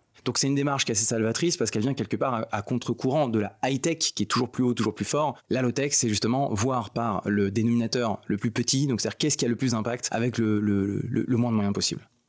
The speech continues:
Donc c'est pour ça que je pars d'un avenir qui est désirable, parce que quelque part c'est sortir d'une forme de, d'ultra-puissance pour revenir à des choses très terre-à-terre, euh, très premier degré, et donc, euh, peut-être moins complexes mais plus efficaces.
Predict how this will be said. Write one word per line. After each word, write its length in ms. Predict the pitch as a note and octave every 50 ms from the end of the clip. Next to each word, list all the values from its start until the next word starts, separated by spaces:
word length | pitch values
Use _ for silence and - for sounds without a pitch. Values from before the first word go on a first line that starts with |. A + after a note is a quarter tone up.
| - -
Donc 120 | - -
c'est 80 | - D#3
pour 80 | D3
ça 80 | C#3 E3+
que 60 | D#3
je 60 | C3
pars 160 | C3+ C#3 C#3 C3
d'un 120 | C3 B2+
avenir 280 | B2 C3 C3 C3 B2+ -
qui 120 | - A#2+
est 40 | A#2
désirable, 440 | A#2 B2+ B2 B2+ B2+ C3 D3 C3+ A#2
parce 120 | G#2 -
que 80 | - B2
quelque 280 | - C#3+ B2+ A2 C3+
part 200 | G#2+ C#3+ C3+ B2+
c'est 80 | - B2
sortir 420 | - - B2+ - - D3 C#3+ C3+
d'une 140 | B2 A2 A2
forme 220 | - C3 B2 B2
de, 160 | A#2 G#2+ G2 F#2
d'ultra-puissance 760 | - C3+ D3 C#3 - - C3 - - A#2+ - - B2+ C3+ C3+ -
pour 140 | - A2
revenir 180 | A2 A#2 C3 A#2+
à 20 |
des 80 | A2 G#2
choses 380 | G2 - C3 B2+ A2 A2 F#2+ F#2 - - - -
très 160 | - - C3
terre-à-terre, 680 | - C#3+ B2+ B2 A#2+ - C3 B2+ C3 C3+ C3+ B2 G#2+
euh, 180 | G2+ G#2 G2+ G2+
très 260 | G2 - - - C#3+
premier 280 | C#3 - - C3 B2+ A#2
degré, 400 | A#2 A2+ A2+ A#2+ B2 C#3 C#3+ C#3+ - - - - _ -
et 80 | -
donc, 260 | G2+ A#2 B2+ C3+ - A#2
euh, 80 | G#2
peut-être 320 | F#2 - G#2 B2 A#2+ - -
moins 180 | A#2+ C#3 D3+
complexes 380 | D3 - A#2 - B2 B2+ - -
mais 80 | A2
plus 160 | G#2 - B2 A2
efficaces. 500 | G2 G#2 - - F2+ G2 - - -